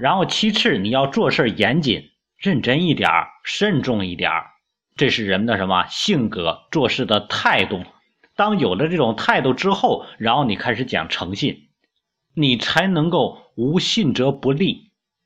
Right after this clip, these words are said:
你才能够做成事情。也就是说，你吐口唾沫是个钉，你跟别人合作的时候，你会发现现在更多人在讲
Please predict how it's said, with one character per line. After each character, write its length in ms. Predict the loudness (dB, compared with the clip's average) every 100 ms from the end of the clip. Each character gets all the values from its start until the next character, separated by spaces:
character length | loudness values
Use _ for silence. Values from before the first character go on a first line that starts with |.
| _ _ _ _
你 160 | 0
才 220 | 2 2 2
能 100 | 2
够 140 | 0
做 240 | 2 0
成 160 | 2 0
事 240 | 2 0
情。 240 | 0 -4 -8 -14 _ -2
也 160 | 0
就 140 | 2 0
是 80 |
说， 160 | 2 2
你 140 | 0
吐 240 | 0 0 2
口 180 | 2 2
唾 180 | 0
沫 120 | 2 2
是 160 | 2
个 100 | 2
钉， 540 | 0 0 0 -2 -10 -20 _ _ _ _ _
你 160 | 2 2
跟 340 | 2 0 0
别 160 | 0 0
人 220 | 0 0
合 340 | -2 -4 -2 0
作 200 | 0 2
的 100 | 2
时 140 | 2
候， 240 | 2 0 -4 -6
你 100 | -4
会 100 | -2
发 80 | 0
现 80 | 0
现 200 | 0 0
在 120 | 0
更 260 | 0 0 2
多 140 | 2
人 140 | 2 2
在 120 | 0
讲 360 | 0 0 -2